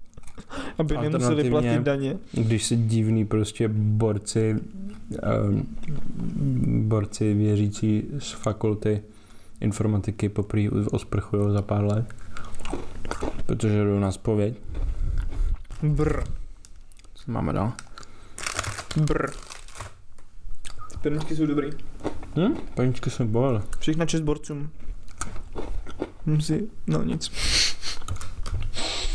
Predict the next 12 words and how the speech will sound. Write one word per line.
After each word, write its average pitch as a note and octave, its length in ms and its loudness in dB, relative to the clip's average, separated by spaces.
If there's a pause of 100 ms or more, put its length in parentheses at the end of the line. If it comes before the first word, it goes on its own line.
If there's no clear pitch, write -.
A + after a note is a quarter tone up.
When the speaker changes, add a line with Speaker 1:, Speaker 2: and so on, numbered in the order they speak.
(260)
Speaker 1:
Nechme D3 280 2
to E3+ 120 2
plavat, - 420 -2
takzvaně. D3+ 480 -2 (3250)
Dě-, D#3 200 2 (420)
um, D3 500 0 (220)
drazí E3 240 2
po-, E3 300 -2
draží, F3+ 300 2
dra-, D#3 300 0
drazí F#3+ 260 4
posluchači, F3 680 0